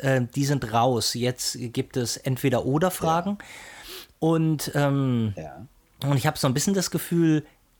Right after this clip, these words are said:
Speaker 1: äh, dass das Schicksal mir das torpediert, weil als ich das letzte Mal,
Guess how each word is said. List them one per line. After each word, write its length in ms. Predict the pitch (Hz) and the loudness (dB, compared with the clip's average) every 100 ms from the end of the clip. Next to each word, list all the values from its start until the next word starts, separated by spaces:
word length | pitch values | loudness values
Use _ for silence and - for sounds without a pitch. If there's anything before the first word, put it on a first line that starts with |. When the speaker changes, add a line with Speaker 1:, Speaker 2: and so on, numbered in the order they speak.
| - | 0
Speaker 1:
äh, 200 | 143 135 | 2 2
dass 220 | 131 - | 2 0
das 160 | 110 - | 0 0
Schicksal 500 | 165 - 175 160 151 | 0 0 4 4 4
mir 320 | 143 143 127 | 4 2 0
das 420 | 135 135 - - | 0 0 0 -2
torpediert, 680 | - 139 143 123 180 175 - | 0 2 2 2 2 2 2
weil 320 | 123 123 127 - - - _ _ _ _ _ | 2 4 0 -4 -20 -20 _ _ _ _ _
als 240 | 131 139 147 | -2 0 0
ich 220 | 143 - | -2 -2
das 260 | 131 - | -4 -2
letzte 500 | 123 113 151 - - | 0 0 0 -2 -2
Mal, 680 | 214 202 190 185 190 190 185 | 0 2 0 0 0 -2 -4